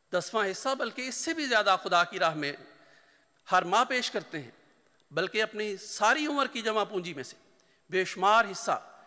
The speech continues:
اس راہ میں فدا کرنے کو اپنے لیے ایک باعث فخر خیال کرتے ہیں۔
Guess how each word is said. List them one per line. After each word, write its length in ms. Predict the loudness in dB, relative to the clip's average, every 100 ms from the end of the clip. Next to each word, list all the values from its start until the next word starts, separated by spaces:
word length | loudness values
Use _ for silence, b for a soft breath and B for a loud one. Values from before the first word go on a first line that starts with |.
| B B -8
اس 200 | -2 2
راہ 120 | 2
میں 140 | 2 -2
فدا 220 | 2 2
کرنے 300 | 2 -2 -4
کو 140 | -2
اپنے 240 | -4 -2 -4
لیے 200 | -2 -6
ایک 200 | -6 -6
باعث 240 | 0 0 0
فخر 300 | -8 -8 -8
خیال 200 | 0 0
کرتے 320 | 0 -8 -10
ہیں۔ 80 | -16